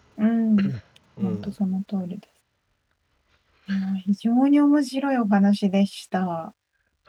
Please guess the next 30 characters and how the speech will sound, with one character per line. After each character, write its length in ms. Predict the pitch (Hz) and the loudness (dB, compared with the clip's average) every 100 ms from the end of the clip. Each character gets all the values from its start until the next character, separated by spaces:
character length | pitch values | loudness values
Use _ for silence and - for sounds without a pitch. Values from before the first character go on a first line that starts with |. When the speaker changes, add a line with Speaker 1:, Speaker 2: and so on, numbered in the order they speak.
| - | 2
Speaker 2:
は 320 | 139 143 139 | 4 4 4
い、 80 | 127 | 0
も 240 | 127 123 | 0 0
う 20 | |
ほ 160 | 110 131 | -2 -6
ん 100 | 139 | -8
と 200 | - 139 | -2 0
に 120 | 139 139 | 0 0
ね、 160 | 135 120 - | 0 -2 -8
活 260 | - - 127 | -10 -6 -8
躍 220 | - - | -8 -12
し 60 | |
て 160 | - 131 | -4 -2
ら 80 | 123 | -2
っ 20 | |
し 160 | - 131 | -4 -4
ゃ 80 | |
る 220 | 123 123 120 | -4 -4 -6
日 80 | |
本 240 | 117 123 127 | -8 -6 -6
人 220 | 127 127 | -4 -4
が 280 | 120 117 - - - - - - - - 131 | -2 -2 -2 -6 -10 -14 -16 -18 -20 -20 -20
い 60 | |
っ 40 | - _ | -20 _
ぱ 140 | - 143 | -2 -2
い 180 | 131 - - _ _ - - _ _ _ - _ - | -2 -12 -20 _ _ -20 -20 _ _ _ -20 _ -6
い 80 | 139 | 0
る 120 | 160 | 2
な 460 | 156 190 208 190 - | 2 2 0 -2 -2
と 240 | 143 - | -2 -2